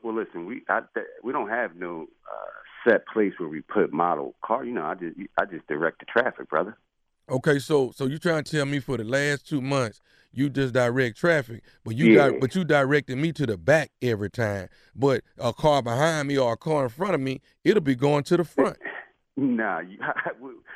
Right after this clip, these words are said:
Speaker 1: where you getting this information from? You want me
Speaker 2: I
Speaker 1: to
Speaker 2: didn't, I
Speaker 1: say
Speaker 2: didn't,
Speaker 1: that?
Speaker 2: I didn't seen you, man, or send people to the front to park. I didn't seen you do it.
Speaker 1: Nah,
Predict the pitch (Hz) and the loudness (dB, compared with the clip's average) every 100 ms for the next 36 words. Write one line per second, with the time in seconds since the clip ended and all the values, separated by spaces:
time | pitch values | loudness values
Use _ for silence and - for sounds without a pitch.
0 | - _ _ 139 143 143 143 135 139 147 | -20 _ _ -8 -6 -6 -6 -6 -10 -10
1 | 143 143 165 175 104 - 78 78 82 95 | -8 -6 -4 -6 -10 -10 -8 -6 -6 -4
2 | 113 151 220 180 240 214 123 208 240 208 | 0 2 2 2 2 2 2 4 2 0
3 | - 233 262 254 196 180 151 160 156 151 | -2 -2 0 -2 0 -2 0 -2 -2 -4
4 | - - 143 131 220 220 - 208 - 135 | -8 -8 -6 -4 -2 -2 0 -2 -2 -6
5 | 170 151 - 196 190 - 170 226 247 - | -4 -4 -4 -4 -4 -6 -6 -4 -4 -6
6 | 165 190 - 208 208 214 165 339 - 147 | -6 -6 -4 -4 -2 -4 -2 -2 0 -2
7 | 65 | -4